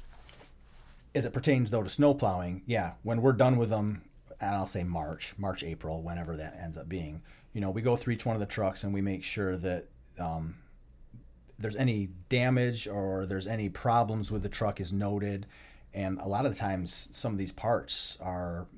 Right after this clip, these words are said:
months and months out. So we're, we're making notes of that stuff. We're getting parts ordered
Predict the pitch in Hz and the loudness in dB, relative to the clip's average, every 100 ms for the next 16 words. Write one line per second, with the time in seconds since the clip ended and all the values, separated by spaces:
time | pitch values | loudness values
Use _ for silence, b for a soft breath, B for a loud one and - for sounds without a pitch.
0 | - 92 104 107 - 90 87 87 82 - | -8 -4 -2 -2 -6 -4 -4 -4 -6 -8
1 | 95 87 73 - - 120 101 98 b b | -6 -6 -6 -8 -6 -2 -2 -4 b b
2 | b b 127 120 104 120 107 117 120 110 | b b 2 2 2 0 2 0 0 0
3 | 113 117 107 92 101 95 107 107 95 90 | 0 0 0 0 -2 -2 -2 0 -2 -2
4 | 98 95 - 98 90 90 | -4 -4 -4 -2 -2 -4